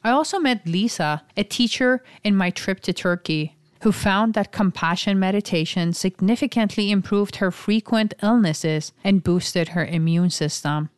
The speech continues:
It's amazing to think that our emotional health is so closely linked to our physical well-being. Lastly, there is the potential for compassion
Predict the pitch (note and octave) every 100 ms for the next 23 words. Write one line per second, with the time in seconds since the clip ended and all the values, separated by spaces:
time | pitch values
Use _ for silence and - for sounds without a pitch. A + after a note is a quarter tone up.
0 | _ _ _ - A3 A#3+ A3 G3 G#3+ A#3+
1 | A3+ G3 F3+ - E3+ F3+ D#3+ D#3+ D3+ E3
2 | D#3 D#3+ G3 - G#3 G#3+ G3+ E3+ D3 -
3 | - - - G#3+ A3+ - A3+ G#3 G3+ G3
4 | F3 D#3 E3 - - E3 D3+ D#3+ D#3+ -
5 | E3 D#3 D#3 D#3 D3+ D#3+ D#3 D#3 _ _
6 | _ _ _ _ _ F3+ F3+ A3 - F3+
7 | F3 - - G3 F#3 F#3+ G#3+ - G#3 A#3+
8 | - B3 - B3 B3 A3 - E3 E3+ F3
9 | D#3